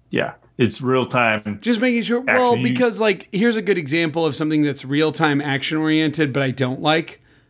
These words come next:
Speaker 2: kotor. I don't think
Speaker 1: Right,
Speaker 2: I'm
Speaker 1: that
Speaker 2: gonna
Speaker 1: has a
Speaker 2: love Dragon
Speaker 1: weird
Speaker 2: Age either. Um, but
Speaker 1: Yeah,
Speaker 2: I'm gonna
Speaker 1: Dragon
Speaker 2: try
Speaker 1: Age
Speaker 2: it.
Speaker 1: is the same. It, so it has, like, a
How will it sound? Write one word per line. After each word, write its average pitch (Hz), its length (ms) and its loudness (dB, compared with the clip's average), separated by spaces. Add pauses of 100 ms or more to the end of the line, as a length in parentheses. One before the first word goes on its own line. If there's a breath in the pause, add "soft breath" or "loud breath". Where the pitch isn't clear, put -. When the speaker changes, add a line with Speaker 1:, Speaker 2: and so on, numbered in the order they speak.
(180)
Speaker 2:
kotor. 147 420 2 (3000 loud breath)
I 143 80 2
don't 190 140 2
think 269 100 2
Speaker 1:
Right, - 120 2
Speaker 2:
I'm 165 80 -2
Speaker 1:
that 156 80 0
Speaker 2:
gonna 151 60 2
Speaker 1:
has 147 120 2
a 160 60 2
Speaker 2:
love 151 180 2
Dragon 139 280 2 (100)
Speaker 1:
weird - 20 -2
Speaker 2:
Age 123 220 -4
either. 131 420 -6 (180)
Um, 120 540 -2
but 131 320 0
Speaker 1:
Yeah, 151 140 4
Speaker 2:
I'm 131 60 4
gonna 135 60 -4
Speaker 1:
Dragon 156 260 4
Speaker 2:
try 175 100 4
Speaker 1:
Age 147 100 0
Speaker 2:
it. 151 80 4
Speaker 1:
is 120 100 0
the 113 100 -2
same. 104 500 0
It, 123 140 -2
so 131 140 4
it 131 40 4
has, 120 140 2
like, 113 120 2
a 107 140 -4